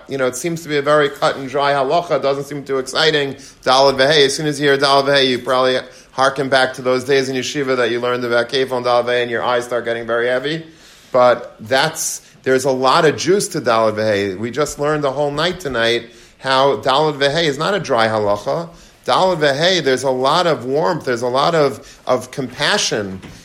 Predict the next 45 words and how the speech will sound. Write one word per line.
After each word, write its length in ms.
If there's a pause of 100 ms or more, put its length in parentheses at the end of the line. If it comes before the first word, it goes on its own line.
(140)
in 140
the 60
halacha 440
of 180
Daled 320
Vehei. 480 (380)
Daled 320
Vehei 260
teaches 460
us 260
that 380 (260)
HaKadosh 460
Baruch 240
Hu 160
is 100
saying 340
to 100
the 100
Dayanim, 560
you 140
have 320
to 100
factor 560
in, 460 (260)
at, 220
at 100
least 220
with 120
Dinei 400
Mamanis, 560
you 80
have 220
to 80
factor 400
things 320
in. 320 (280)
You 100
can't 340
be 140
cold-hearted. 680
You 60
can't 260
just 180
take 200
out 320